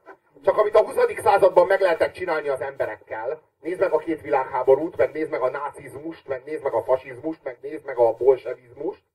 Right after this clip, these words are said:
a huszonegyedik századot nem ilyenre tervezzük, ugye? Na most, hogyha, hogyha, ö, visszakerülünk, ha minket visszavetnek oda,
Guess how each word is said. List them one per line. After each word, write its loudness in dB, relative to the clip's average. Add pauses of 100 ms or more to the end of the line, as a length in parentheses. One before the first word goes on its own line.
(500)
a -6
huszonegyedik 6
századot 4
nem -4
ilyenre -6
tervezzük, -12
ugye? -2 (1120)
Na -8
most, 2
hogyha, 2 (280)
hogyha, 2
ö, -6 (300)
visszakerülünk, 2
ha -2
minket -2
visszavetnek 0
oda, 0